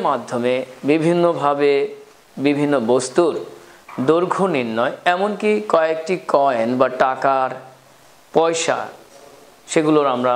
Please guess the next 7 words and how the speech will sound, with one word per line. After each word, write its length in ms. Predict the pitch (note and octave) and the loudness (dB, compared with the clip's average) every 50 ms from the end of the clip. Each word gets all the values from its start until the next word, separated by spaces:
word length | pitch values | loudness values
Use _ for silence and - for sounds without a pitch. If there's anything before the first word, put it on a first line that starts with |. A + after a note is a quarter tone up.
| B2 B2+ | 0 0
measurement 440 | C3+ C#3 D3 D3+ C#3+ C3 A2 G2+ G2+ | 0 0 0 0 0 -2 -4 -6 -10
নিতে 160 | G2+ - G#2 F#2 F#2+ | -12 -12 -12 -10 -8
পারি। 180 | G2 G#2 A#2 - - - - - _ _ _ _ _ _ _ _ _ _ _ _ _ _ _ _ _ - - - _ _ _ _ _ _ _ _ _ _ - - _ _ _ | -8 -8 -10 -12 -16 -20 -20 -20 _ _ _ _ _ _ _ _ _ _ _ _ _ _ _ _ _ -20 -20 -20 _ _ _ _ _ _ _ _ _ _ -20 -20 _ _ _
প্রিয় 180 | - G3+ G#3+ A#3 A3 - | 2 2 2 2 0 -2
শিক্ষার্থীবৃন্দ, 720 | B3 A#3 A#3+ - A#3+ A#3+ A#3+ B3 G3 D3 B2 A#2+ A#2+ B2+ C3 D#3+ - - - - | -4 -4 0 0 -2 0 0 -2 0 0 0 0 0 0 -2 -2 -4 -8 -4 -2
প্রকৃতপক্ষে 840 | E3+ E3+ D#3+ F3 F#3 F#3 G3+ F3+ F#3 D#3 C3+ - - - - - D#3 - - - - - - - - - - - _ _ _ _ _ _ _ _ _ | 0 0 0 0 0 0 0 2 2 0 0 0 -4 -4 -4 -4 -4 -4 -6 -12 -20 -20 -20 -20 -20 -20 -20 -20 _ _ _ _ _ _ _ _ _
যার 320 | C#3 C3+ D3+ D3+ D3+ D#3+ | -2 2 2 2 2 2